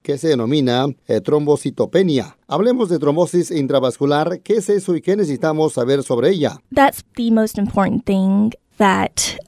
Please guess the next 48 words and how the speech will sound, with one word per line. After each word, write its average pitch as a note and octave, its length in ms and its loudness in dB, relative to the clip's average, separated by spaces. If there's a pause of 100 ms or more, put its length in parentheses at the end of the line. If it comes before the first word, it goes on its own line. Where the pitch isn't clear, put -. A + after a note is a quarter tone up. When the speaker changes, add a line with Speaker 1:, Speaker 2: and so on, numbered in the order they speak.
(120)
Speaker 2:
we A3 120 0
need G#3+ 140 4
to G3+ 80 -2
talk - 280 -2
about, F#3+ 260 0
actually. F#3+ 680 0
Speaker 1:
La D3 100 2
doctora D#3 380 0
Yang D3 260 0
dice E3 160 0
que E3 60 2
es D#3 80 0
el D#3 100 0
tema C#3+ 640 2
más C3+ 240 0
importante C#3 580 2
que B2 120 0
uno C3 180 2
debe B2+ 180 0
de A#2+ 120 2
abordar A2 420 0
porque, C3 460 0
bueno, B2 220 0
pone C3+ 440 0
en A#2 100 -6
un B2+ 100 2
mayor B2+ 320 2
riesgo C3 420 0 (120)
de C#3 160 0
tener C3 240 0
coágulos C3 400 0
a A#2 60 0
las G#2 100 -2
personas B2+ 540 0
que A2 180 0
han B2 140 0
tenido A#2+ 260 2
covid B2+ 220 0
diecinueve B2 460 0
y, C3 120 -6
bueno, D#3+ 240 0 (240)
a - 80 -4
las C3 180 2
que A#2+ 200 0
han, C3 280 0
se C3 100 -4
han C#3 80 2
recuperado. C3 500 0